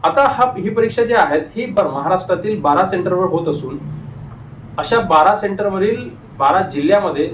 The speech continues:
ही परीक्षा होणार आहे आणि बारा जिल्ह्यामध्ये वेगवेगळे सेंटर तुम्हाला दिलेले आहेत, कारण की उमेदवारांची संख्या जास्त असल्यामुळं त्या जिल्ह्यामध्ये सेंटर जे आहेत, हे डिवाइड केलेले आहेत. त्यामुळं अशा उमेदवारांनी,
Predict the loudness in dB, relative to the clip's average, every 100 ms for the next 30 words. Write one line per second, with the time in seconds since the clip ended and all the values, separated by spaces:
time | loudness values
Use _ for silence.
0 | -6 -6 -2 -2 0 2 2 2 0 0
1 | 2 4 4 2 0 0 0 0 0 2
2 | 2 2 2 2 2 0 -2 0 2 0
3 | -2 -2 -4 -4 -2 -2 -2 -2 0 2
4 | 2 0 -4 -4 -4 -2 -2 0 0 0
5 | 0 2 0 0 -10 -16 -2 2 2 2
6 | 2 4 6 4 2 -4 -20 -20 -2 0
7 | 2 2 4 4 2 -2 0 4 4 2
8 | -2 -6 -8 -12 -16 -18 -20 -20 -10 -2
9 | 2 4 2 -2 -2 0 2 2 2 0
10 | -4 -6